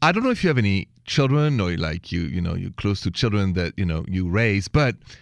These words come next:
my parents told me this when I was, I think, in my teens, so thirteen, fourteen, about romance and here and now, meaning, is it ever worth it to date somebody when you know there's no future? Right? Just think of this question.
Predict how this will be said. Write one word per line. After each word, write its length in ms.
my 120
parents 500
told 220
me 100
this 360
when 120
I 80
was, 440
I 100
think, 400
in 100
my 220
teens, 400
so 140
thirteen, 420
fourteen, 360
about 220
romance 480
and 120
here 180
and 100
now, 200
meaning, 340
is 120
it 140
ever 220
worth 420
it 180
to 120
date 260
somebody 640
when 160
you 80
know 140
there's 200
no 120
future? 480
Right? 260
Just 200
think 160
of 100
this 140
question. 540